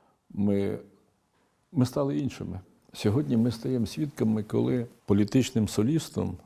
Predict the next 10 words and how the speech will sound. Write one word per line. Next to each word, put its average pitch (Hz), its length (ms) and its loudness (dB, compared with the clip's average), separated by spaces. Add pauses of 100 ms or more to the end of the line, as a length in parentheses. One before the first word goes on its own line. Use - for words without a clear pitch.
в 98 120 -4
Україні 95 640 -2 (2000)
стає 127 340 2
категорія 120 540 0
людей, 117 400 2
яка 120 760 2
раніше 117 680 0
політично 104 680 -4
не 101 140 0
проявлялась. 95 720 -4